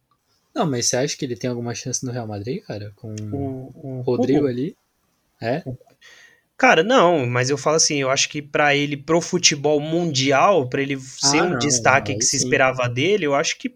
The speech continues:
Speaker 2: dá pra ele retornar ainda, entendeu? Vinte e um anos ainda dá. Pro Real Madrid, não
Speaker 1: Ah, não,
Speaker 2: sei,
Speaker 1: isso sim,
Speaker 2: acho
Speaker 1: sim,
Speaker 2: difícil,
Speaker 1: claro.
Speaker 2: né? Mas
Speaker 1: O Robin é a maior, a maior prova disso, né? Foi mal no Real Madrid,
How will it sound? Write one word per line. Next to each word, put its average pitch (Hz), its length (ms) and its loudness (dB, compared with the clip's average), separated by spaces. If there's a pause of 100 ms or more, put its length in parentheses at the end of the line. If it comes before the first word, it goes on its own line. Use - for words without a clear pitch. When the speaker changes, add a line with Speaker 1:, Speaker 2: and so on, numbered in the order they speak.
Speaker 2:
dá 185 220 6
pra 240 140 -4
ele 170 120 -2
retornar 139 580 0
ainda, 123 300 -2
entendeu? 123 400 -6
Vinte 170 200 -6
e 196 80 -10
um 175 80 -2
anos 196 220 -4
ainda 233 220 -2
dá. 143 240 0 (540)
Pro 202 180 2
Real 185 200 4
Madrid, 185 360 0
não 269 60 0
Speaker 1:
Ah, 202 60 0
não, 147 60 6
Speaker 2:
sei, 165 280 6
Speaker 1:
isso 131 120 4
sim, - 0 -
Speaker 2:
acho 131 160 2
Speaker 1:
sim, 151 40 -8
Speaker 2:
difícil, 135 480 -2
Speaker 1:
claro. 135 80 -4
Speaker 2:
né? 135 60 -4
Mas 139 560 -4 (440)
Speaker 1:
O 202 80 0
Robin 208 340 2
é 202 100 0
a 190 80 0
maior, 170 420 0
a 143 80 -4
maior 151 240 0
prova 143 260 0
disso, 117 300 -6
né? 117 120 -8
Foi 127 180 -6
mal 123 200 -4
no 131 60 -4
Real 127 200 -6
Madrid, 127 540 -2